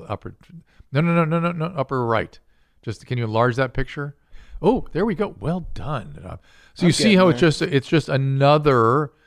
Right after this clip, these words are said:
Speaker 1: like, mm, it's not a marble, 'cause marble would be hard again, right? Marble I'd worry about, though even that is typically nothing unless it's sort of rock-like. Uh, this is like a sec-, people will say, "Oh, I have a sec-, another testy.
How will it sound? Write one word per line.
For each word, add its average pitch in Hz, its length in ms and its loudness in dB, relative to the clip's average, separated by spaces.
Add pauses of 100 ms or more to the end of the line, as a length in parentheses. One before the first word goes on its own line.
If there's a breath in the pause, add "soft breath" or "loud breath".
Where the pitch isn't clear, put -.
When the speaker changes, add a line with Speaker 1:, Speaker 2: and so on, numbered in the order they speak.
(300 soft breath)
Speaker 1:
like, 120 380 -4 (200)
mm, 123 380 -8 (140)
it's - 160 -16
not 196 160 0
a - 20 -2
marble, 196 600 4
'cause 123 160 -4
marble 208 400 2
would 196 120 2
be 175 120 -2
hard 170 340 2
again, 92 260 -4
right? 113 220 -4
Marble 175 320 -6
I'd 160 140 -6
worry 147 280 0
about, 95 380 -6
though 98 280 -4 (420 soft breath)
even 113 260 -6
that 113 220 2
is 92 80 -4
typically - 360 -8
nothing 90 300 -8
unless 90 260 -10
it's - 100 -20
sort 98 140 -12
of - 120 -12
rock-like. - 600 -10 (480 soft breath)
Uh, 107 200 0
this 117 220 -2
is 147 100 -10
like 139 160 2
a 123 80 -2
sec-, - 380 0 (220 soft breath)
people 202 260 0
will 170 100 6
say, 135 300 4
"Oh, 143 280 6
I 123 100 6
have 117 120 4
a 113 80 -2
sec-, - 280 2
another 117 500 2
testy. 104 600 -2